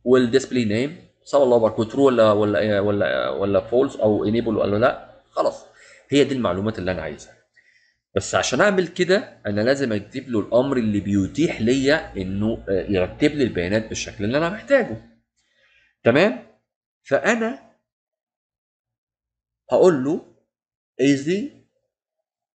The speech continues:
خلاص هبدا الكوماند بتاعي بايزي، اتفقنا؟ اي دي اللي هي اكتيف دايركتوري اختصار، الجروب اللي جوه الاكتيف دايركتوري ليست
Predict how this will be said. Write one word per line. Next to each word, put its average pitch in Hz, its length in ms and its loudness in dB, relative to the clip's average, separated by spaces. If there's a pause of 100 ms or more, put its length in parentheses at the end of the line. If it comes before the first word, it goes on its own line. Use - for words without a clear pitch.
(300)
خلاص 123 480 2 (840)
هبدا 104 300 0
الكوماند 117 400 -2
بتاعي 127 260 2
بايزي، 143 460 0
اتفقنا؟ 190 720 0 (680)
اي 147 100 6
دي 165 380 0
اللي 98 140 -2
هي 120 320 0
اكتيف 113 140 -8
دايركتوري 120 320 -6
اختصار، - 460 -2 (500)
الجروب 135 340 4
اللي 123 160 2
جوه 143 480 2
الاكتيف 131 260 0
دايركتوري 185 460 -4 (300)
ليست 151 540 0